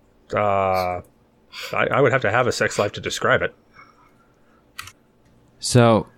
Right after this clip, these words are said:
Speaker 2: the setting of Diablo, according to Wikipedia, starts off with the player arriving in Tristram.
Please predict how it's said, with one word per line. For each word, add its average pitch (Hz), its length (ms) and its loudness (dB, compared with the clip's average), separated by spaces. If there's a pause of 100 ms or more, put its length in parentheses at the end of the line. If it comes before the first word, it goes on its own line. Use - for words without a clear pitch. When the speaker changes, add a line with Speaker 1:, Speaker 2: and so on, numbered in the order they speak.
Speaker 2:
the 110 240 4
setting 135 380 4
of 127 100 2
Diablo, 90 720 2
according 92 460 0
to 90 180 -4
Wikipedia, 85 680 -2
starts 95 380 -2
off 90 220 0
with 82 80 -8
the 85 80 -6
player 92 720 -2
arriving 85 400 0
in 76 120 -4
Tristram. - 560 -6